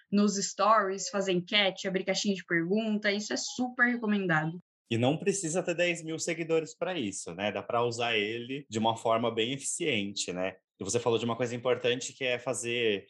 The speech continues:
Speaker 2: ele servir como uma pesquisa mesmo com, com o formando, que é o cliente da comissão de formatura, né? De ir fazendo perguntas sobre bebidas, sobre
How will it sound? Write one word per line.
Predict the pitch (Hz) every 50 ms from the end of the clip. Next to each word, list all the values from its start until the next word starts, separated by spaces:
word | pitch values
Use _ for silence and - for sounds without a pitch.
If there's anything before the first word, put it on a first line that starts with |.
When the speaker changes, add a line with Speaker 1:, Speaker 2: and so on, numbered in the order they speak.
| _ _ -
Speaker 2:
ele | 120 131 127
servir | - 160 160 135 131 151
como | - - 175 175
uma | 170 175 175
pesquisa | - 226 262 - - - 214 226 180 170 139
mesmo | 127 127 131 123 120 113 107 107
com, | 113 117 107 107 104 104 104 104 104 98 98
com | - 110 107
o |
formando, | 104 - 113 107 104 101 101 107 123 147 151 123 104 98 - _ - _ _ -
que | 156
é | 139 139
o | 180 190
cliente | - 175 135 123 117 113 107 - 107
da | 110 104
comissão | - 107 104 98 - 107 107
de | 104 -
formatura, | - - 101 98 95 95 92 - 110 98 92 87 85 85
né? | 87 98 104 107 - _ _ _ _ _ _ _
De | 104 110 123 135 135 135 123 104 - - _
ir | - 165 170 -
fazendo | - 214 196 208 208 202
perguntas | 220 208 196 180 190 190 185 170 175 160 -
sobre | - 165 147 127 139 135
bebidas, | 131 143 139 135 120 139 139 135 127 123 120 110 113 110 107 - -
sobre | 127 120 120 123 117 120 117 117 113 110 104